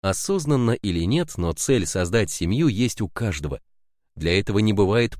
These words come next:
поздно. Вопрос актуален в любом возрасте. Если мешают страхи и сомнения, разберитесь в них самостоятельно или с помощью психолога. Чаще представляйте свою будущую семью.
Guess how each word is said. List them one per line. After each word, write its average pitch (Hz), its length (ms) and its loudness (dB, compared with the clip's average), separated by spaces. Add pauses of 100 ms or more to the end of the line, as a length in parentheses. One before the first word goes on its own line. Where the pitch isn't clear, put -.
поздно. 82 480 -2 (480)
Вопрос 87 400 0
актуален 110 520 0
в 82 60 -4
любом 95 460 2
возрасте. 95 560 -4 (580)
Если 98 320 -2
мешают 98 460 0
страхи 95 480 -2
и 80 80 -2
сомнения, 87 680 0 (360)
разберитесь 104 680 0
в 87 80 -2
них 104 160 0
самостоятельно 107 720 0
или 104 260 -2
с - 100 -6
помощью 95 460 -2
психолога. 76 600 -4 (840)
Чаще 175 440 -2
представляйте 139 720 2
свою 107 360 0
будущую 92 500 -2
семью. 73 420 -6